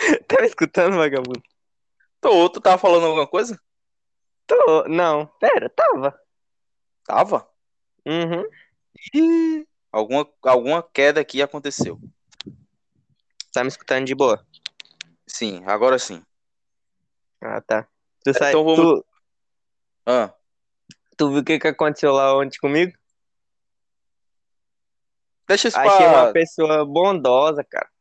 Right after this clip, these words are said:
Speaker 2: Ah.
Speaker 1: Pra me ajudar a farmar e eu morri.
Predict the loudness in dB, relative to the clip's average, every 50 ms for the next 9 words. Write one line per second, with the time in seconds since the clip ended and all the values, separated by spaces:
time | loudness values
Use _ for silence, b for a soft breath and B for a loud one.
0 | _ -8 -2 -2 -2 -2 -2 -6 _ _ _ _ _ _ _ _ _ _ _ _
1 | _ _ _ _ _ _ _ _ _ _ -4 -4 -2 -2 0 -2 -2 -2 -2 -4
2 | -2 0 0 -2 0 0 -2 0 0 -2 -2 -2 -2 -2 -2 -4 -6 _ -10 -6
3 | -4 -4 -4 -4 -4 -6 -6 -8 -10 -12